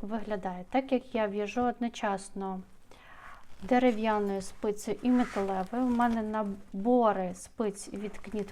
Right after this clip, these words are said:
Pro, тому одна в мене шість з половиною спиця,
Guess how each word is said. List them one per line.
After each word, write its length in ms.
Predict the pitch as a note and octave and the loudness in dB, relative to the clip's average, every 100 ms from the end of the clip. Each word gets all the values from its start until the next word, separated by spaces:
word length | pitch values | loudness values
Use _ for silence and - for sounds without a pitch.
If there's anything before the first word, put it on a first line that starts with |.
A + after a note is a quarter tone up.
| - | -4
Pro, 300 | G3+ A#3+ E4 E4+ - - - - - - - | 0 2 0 -4 -16 -16 -16 -14 -14 -16 -8
тому 400 | A#3 A3+ A#3 - | -2 2 2 0
одна 380 | G#3+ G3+ A3+ A3+ | -2 0 2 4
в 40 | |
мене 420 | G#3 G3+ F#3+ F#3 F#3 | 2 0 0 -2 -4
шість 280 | - G#3 | -6 -8
з 40 | - | -8
половиною 680 | - G3 F#3+ F3+ F3 F#3 | -4 -2 -2 -4 -6 -6
спиця, 560 | A3+ - - C4 - D4+ | -10 -10 -6 -6 -4 -6